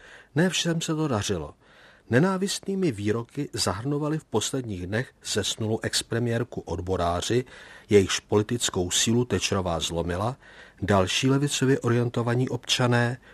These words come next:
lidé, kterých se dotkl přehlíživý Thatcherovský vztah k dotování kultury,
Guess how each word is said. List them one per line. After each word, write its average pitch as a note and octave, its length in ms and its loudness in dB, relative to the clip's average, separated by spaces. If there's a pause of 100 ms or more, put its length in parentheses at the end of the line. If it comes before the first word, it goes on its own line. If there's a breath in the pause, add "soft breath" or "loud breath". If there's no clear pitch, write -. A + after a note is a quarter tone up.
(160 soft breath)
lidé, F2+ 420 2
kterých F#2 320 -2
se - 140 0
dotkl F#2 320 -2
přehlíživý G#2+ 680 -2
Thatcherovský - 680 -4
vztah - 300 0
k A2 60 -4
dotování F#2+ 580 -2
kultury, C3+ 560 4